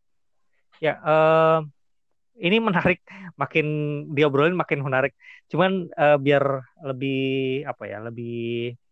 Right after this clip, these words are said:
eh, menarik lagi, saya pengen, pengen ke, eh, Dokter Hari juga. Cuma sebelum itu kita break dulu sebentar.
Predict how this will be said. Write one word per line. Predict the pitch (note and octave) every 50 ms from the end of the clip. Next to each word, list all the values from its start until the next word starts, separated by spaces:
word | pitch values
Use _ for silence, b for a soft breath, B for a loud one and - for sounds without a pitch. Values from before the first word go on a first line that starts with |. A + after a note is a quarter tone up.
| _ _ _ _ _ _ _ _ b b b b b b b b b _ _ _ _
eh, | - C#3 C3 B2+ B2+ B2+ B2 B2+ B2+ B2 B2 B2+ B2 B2+ B2+ B2 B2 B2+ B2 B2 B2
menarik | B2 C3+ B2+ B2+ C#3 B2+ -
lagi, | C3+ B2+ C3+ C#3
saya | E3 D#3+ - D3+ D#3+
pengen, | D#3+ - C#3+ C3+ C3+ C3+ C3 C3 B2+ C3 D3
pengen | _ - C3+ B2+ C3 C3 B2+ B2+ B2+ C3+ C#3 _ -
ke, | C#3 C3 C3 C3 B2+ B2+ B2+ B2 B2 B2 B2 B2 B2 B2 B2 C3+
eh, | C3+ - C#3+ B2+ B2 B2 B2
Dokter | A#2+ B2+ - _ - C3 B2 A2+
Hari | A2+ A#2 A#2+ A#2
juga. | A#2 A2+ G#2+ A2 B2+ - _ _ _ _ _ _ _ _ _ _ _ _ _ _ _ _ -
Cuma | D#3+ E3+ E3
sebelum | D#3 D3 C#3
itu | C3+ C#3 E3
kita | D#3 - - - C#3 C3 B2
break | B2 C3+ C#3+ B2+ B2+
dulu | A#2+ B2 C#3+ E3+
sebentar. | C3+ A2+ G#2 A2 A#2 B2